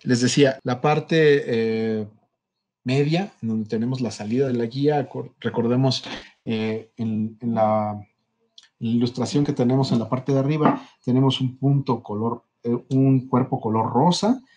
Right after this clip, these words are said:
por ahí va a correr una guía. De, en la salida es lo que vemos en color azul, en la parte de abajo, en el eje medio. Ese, esa parte ha sido reforzada, reforzada de diferentes maneras, con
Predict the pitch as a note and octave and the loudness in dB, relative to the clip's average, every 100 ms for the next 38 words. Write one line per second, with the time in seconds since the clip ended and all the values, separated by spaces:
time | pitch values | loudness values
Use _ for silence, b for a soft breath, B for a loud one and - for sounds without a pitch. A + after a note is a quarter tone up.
0 | b b _ B2 A#2 B2+ D3 D3 - A#2+ | b b _ 0 4 4 4 2 0 2
1 | A#2+ B2 A#2 G#2 A2+ C#3+ - _ _ - | 2 2 0 -2 0 0 0 _ _ -14
2 | A2+ - - A#2+ A2+ A2 B2+ C3 F3+ F#3+ | -12 -12 -4 2 2 2 2 4 4 2
3 | A#3+ - - C3+ D3 C3+ A#2 A#2+ C3 - | 0 -4 -4 -2 0 0 0 0 0 -2
4 | - - _ _ _ - G#2+ G#2 A2+ B2 | -4 -6 _ _ _ -8 -6 -2 2 2
5 | A#2+ - C3+ D3 B2+ G#2 A#2 A2 A#2 G#2+ | 2 0 2 2 2 -2 -6 -6 -4 0
6 | B2 C3+ - C#3 G#2+ A2 A#2+ A#2 C#3 C#3+ | 2 2 0 -2 -2 -2 -2 0 2 4
7 | D3 E3 B B B D#3+ C#3 D#3 C#3+ C#3 | 2 0 B B B -4 -2 -2 -2 -4
8 | C3 C3 C#3 B2 - B2+ A#2 G#2 - - | -2 -2 -2 -4 -2 -2 -2 -4 -8 -10
9 | - A2+ G#2 A2 G#2+ G#2+ C#3+ C#3+ B2 A2 | -6 -4 -4 -6 -10 -8 -4 -2 -2 -4
10 | - A2+ A#2+ A2 G#2 G#2 G2+ F#2+ - B | -8 -10 -10 -8 -6 -6 -6 -10 -16 B
11 | B B - B2+ D3 - | B B 0 4 4 0